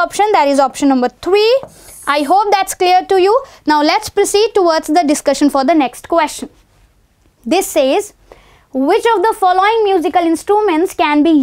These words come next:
used by beater or struck?" Out of the given four instruments, except ek tara, which is a string instrument,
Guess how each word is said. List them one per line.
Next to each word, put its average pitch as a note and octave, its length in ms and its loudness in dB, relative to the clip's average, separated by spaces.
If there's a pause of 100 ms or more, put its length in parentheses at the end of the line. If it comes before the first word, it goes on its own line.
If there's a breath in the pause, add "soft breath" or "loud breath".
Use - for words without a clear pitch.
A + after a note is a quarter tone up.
used G4 420 2 (160)
by D4 340 0 (220)
beater D#4+ 400 0 (380)
or C4 100 -8 (300)
struck?" - 520 -8 (540 loud breath)
Out F#4 240 -2
of F4+ 140 -8
the A#4 40 0 (160)
given F4+ 340 2 (120)
four E4 180 0 (140)
instruments, C4+ 680 -2 (120)
except - 460 -10 (220)
ek G4+ 240 -6
tara, B3 380 -2
which B3+ 180 -4
is B3 140 -4
a - 80 -8
string G4 400 0
instrument, C#4 580 -4